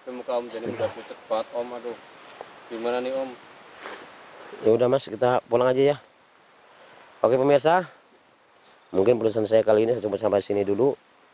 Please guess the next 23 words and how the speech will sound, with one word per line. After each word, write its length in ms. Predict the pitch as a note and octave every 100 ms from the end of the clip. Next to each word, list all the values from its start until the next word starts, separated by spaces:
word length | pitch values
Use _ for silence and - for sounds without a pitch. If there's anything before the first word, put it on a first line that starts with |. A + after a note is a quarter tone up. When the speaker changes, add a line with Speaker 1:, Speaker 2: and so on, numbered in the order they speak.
| - - -
Speaker 2:
karena 360 | D#2+ F#2 F#2+ - _ -
saya 160 | G2
kurang 220 | - G2+
sehat 240 | F#2+ F#2+ F2+
juga. 300 | F#2+ F#2+ B2 - - _ _ - - - - - - -
Saya 140 | G2+
Om 80 | B2
Janim 460 | B2 C3+ D#3 F3+ B2
dan 160 | A2+
Mas 160 | A2 -
Happy 160 | A2
mohon 240 | A2 A2+ G#2+
pamit. 400 | A2 A2 C3 - _ _ _
Jika 280 | E2+ -
ada, 120 | G2 G#2 - -
ada 220 | G2 G2
kesalahan 640 | F#2+ A2 G2+ G2 G#2 G#2+ G#2
kata-kata, 640 | - F#2 G2+ F#2+ - C3 C#3+
saya 380 | _ _ - G2
mohon 120 | F#2
maaf 160 | F#2
yang 120 | G2+ G2
sebesar-besarnya. 640 | F#2+ F#2+ F#2+ F#2 G2+